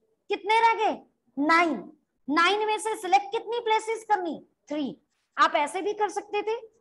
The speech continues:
आप ऐसे भी कर सकते थे। ये वन वे से select हो गया,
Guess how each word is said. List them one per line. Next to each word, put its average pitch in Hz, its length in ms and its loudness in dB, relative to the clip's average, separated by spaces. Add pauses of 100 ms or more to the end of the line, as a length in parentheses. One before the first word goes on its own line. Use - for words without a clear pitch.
(160)
आप 349 180 2
ऐसे 359 220 4
भी 330 120 -6
कर 302 140 0
सकते - 280 -10
थे। 185 160 -14 (300)
ये 370 220 -2
वन 359 300 2
वे 392 200 -2
से 392 160 -6
select 330 400 -6
हो 302 80 -4
गया, 226 180 -10